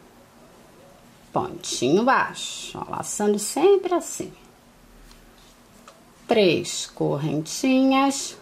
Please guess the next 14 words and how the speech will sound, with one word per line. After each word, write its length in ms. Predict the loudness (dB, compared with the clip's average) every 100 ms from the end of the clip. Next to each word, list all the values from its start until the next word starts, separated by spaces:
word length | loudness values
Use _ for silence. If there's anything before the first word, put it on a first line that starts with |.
| -20 -20 -20 -6
ponto 500 | -2 -2 -4 -2 2
alto 400 | 4 2 0 -4
sobre 340 | -4 -4 -4
ponto 560 | -4 -6 -6 -8 -4 -2
alto, 480 | 0 -2 -8 -20 -20 -20 -20 -20 -20 -20 -20 -20 -20 -20 -20 -6
até 360 | 0 0 2 2
o 80 | 2
final 440 | 0 2 2 2
da 120 | 0
carreira 680 | 0 0 0 2 2 4 2 0 -2 -20 -20 -20 -20 -20 -20 -16 0
e 120 | 2
eu 160 | 4
logo 360 | 4 2 2 0
volto. 600 | 0 0 0 -12 -20 -20